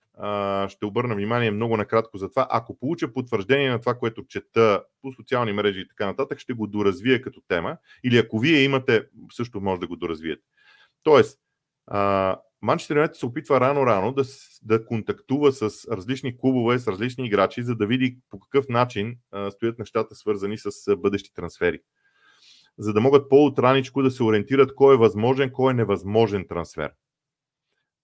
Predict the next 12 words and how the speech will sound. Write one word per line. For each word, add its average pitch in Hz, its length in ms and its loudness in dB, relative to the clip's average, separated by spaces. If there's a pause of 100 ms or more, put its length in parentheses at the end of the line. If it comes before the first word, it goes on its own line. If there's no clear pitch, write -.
А, 90 420 -4 (120)
това, 127 240 4
че 202 140 -6
се 196 140 -2
ориентират 143 560 0
обаче 135 380 0
към 110 280 -4 (140)
определени 113 560 -2
играчи, 95 520 -2 (680)
а, 113 260 -4 (200)
е 160 100 -4
факт. 139 340 0